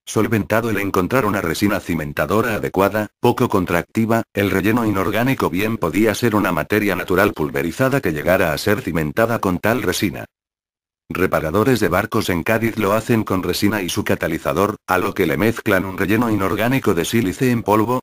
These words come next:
con una tela para darle estructura, y dicha mezcla cimenta completamente de forma natural, muy rápidamente cualquier tipo de rotura y agujero de cualquier barco, de modo que jamás se vuelve a romper por allí,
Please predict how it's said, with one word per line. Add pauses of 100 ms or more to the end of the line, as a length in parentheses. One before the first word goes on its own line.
con
una
tela
para
darle
estructura, (100)
y
dicha
mezcla
cimenta
completamente
de
forma
natural, (100)
muy
rápidamente
cualquier
tipo
de
rotura
y
agujero
de
cualquier
barco, (120)
de
modo
que
jamás
se
vuelve
a
romper
por
allí,